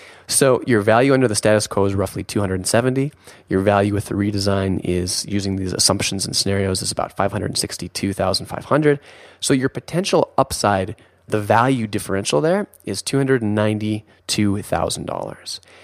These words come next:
So what you do is you look at, that's the difference, that's potentially, uh,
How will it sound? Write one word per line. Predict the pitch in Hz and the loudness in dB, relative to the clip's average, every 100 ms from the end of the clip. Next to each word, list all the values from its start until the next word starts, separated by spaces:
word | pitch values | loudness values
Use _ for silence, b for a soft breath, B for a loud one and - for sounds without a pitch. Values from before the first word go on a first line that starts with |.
| B B | B B
So | - 123 | 0 2
what | 117 127 | 4 0
you | 117 | -2
do | 117 196 | 0 2
is | 139 | 4
you | 104 | 2
look | 127 | 2
at, | - - | 0 0
that's | 160 - | -2 -2
the | 113 | -4
difference, | 104 110 127 120 | -2 0 0 -2
that's | - 117 - | -4 -2 -2
potentially, | - - - - 247 - 123 104 104 b b b - | -4 -10 -10 -4 -4 -2 0 -2 -2 b b b -12
uh, | 107 98 | -8 -6